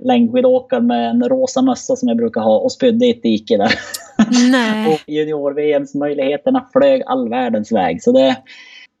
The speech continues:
Speaker 1: det sket sig ju rejält den gången, och, eh, det jag drog lärpengen av då, det var ju att, eh, aldrig ska jag ta ett blodsocker så här tajt in på starten, oavsett om det är två eller om det är tjugofem.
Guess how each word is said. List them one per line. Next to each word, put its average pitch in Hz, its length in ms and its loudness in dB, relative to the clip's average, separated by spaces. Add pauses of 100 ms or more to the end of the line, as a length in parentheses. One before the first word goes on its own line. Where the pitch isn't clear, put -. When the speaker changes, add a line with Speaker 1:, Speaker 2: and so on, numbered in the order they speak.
(220)
Speaker 1:
det - 80 0
sket 165 300 0
sig 147 120 -4
ju 143 60 -2
rejält 151 360 -2
den 135 160 2
gången, 113 360 -2
och, - 300 -8
eh, 110 380 2
det 120 160 2
jag 156 160 -2
drog 156 280 -2
lärpengen 147 640 0
av 139 140 -4
då, 127 180 -6
det 139 100 -2
var 165 140 2
ju 277 60 2
att, - 340 -6
eh, 262 240 2 (260)
aldrig 262 640 0
ska - 140 -4
jag 247 80 -2
ta 254 120 0
ett 247 100 -6
blodsocker 240 540 -2
så 240 120 -4
här 247 80 0
tajt 247 440 -2
in 220 80 -4
på 226 100 -4
starten, - 600 -2
oavsett 147 640 0
om 151 100 0
det 120 80 0
är 117 180 -6
två 101 340 -2
eller 131 280 2
om 110 140 -2
det 107 60 -4
är 104 220 -2
tjugofem. 101 640 -2